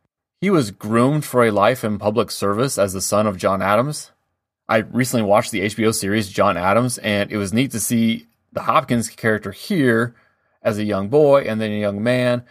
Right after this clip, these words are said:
and connect the thread through to this film.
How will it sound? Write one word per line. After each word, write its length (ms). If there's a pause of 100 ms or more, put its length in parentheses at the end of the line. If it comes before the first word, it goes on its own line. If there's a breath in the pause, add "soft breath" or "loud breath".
(180 soft breath)
and 260
connect 300
the 100
thread 540
through 300
to 140
this 200
film. 320